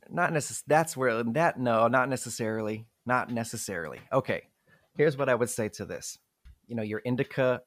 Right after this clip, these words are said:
you, you have all these hybrids on the market. They're all basically hybrids. There's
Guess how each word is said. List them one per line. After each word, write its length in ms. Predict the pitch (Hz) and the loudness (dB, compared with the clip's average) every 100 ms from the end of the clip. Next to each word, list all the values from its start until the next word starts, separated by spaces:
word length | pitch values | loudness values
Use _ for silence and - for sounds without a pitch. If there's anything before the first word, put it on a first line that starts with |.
| _ _ _ - | _ _ _ -8
you, 140 | 127 - | -8 -4
you 140 | 131 | -2
have 200 | 131 120 107 _ - | 0 -2 -6 _ -4
all 100 | 131 | 0
these 140 | 135 120 | 2 0
hybrids 420 | - 117 113 107 | 0 0 0 -2
on 80 | 107 | -2
the 60 | |
market. 340 | 95 85 - - | -2 -4 -8 -8
They're 140 | 110 | 0
all 180 | 143 147 | 6 6
basically 380 | 120 117 - 101 | 6 2 0 -8
hybrids. 460 | 98 85 80 78 - | -8 -10 -10 -10 -8
There's 280 | 101 - | -8 -8